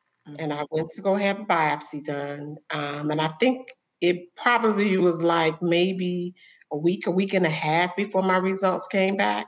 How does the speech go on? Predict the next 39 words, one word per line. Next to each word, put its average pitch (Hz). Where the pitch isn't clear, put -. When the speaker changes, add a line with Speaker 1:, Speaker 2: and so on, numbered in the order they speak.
Speaker 1:
Mm-hmm. 160
Speaker 2:
And 160
so 165
I 165
called 208
my 185
doctor 165
because 175
he 196
hadn't 160
called 147
me 196
yet. 117
And 151
so 147
I 147
just 156
asked 180
him, 156
"Did 147
he 180
get 165
the 196
results 190
back?" 143
He 175
said, 156
"Yes, 143
he 180
did." 147
And 139
I 135
asked 139
him 156
what, 143
what, 131
you 160
know, 120
the 135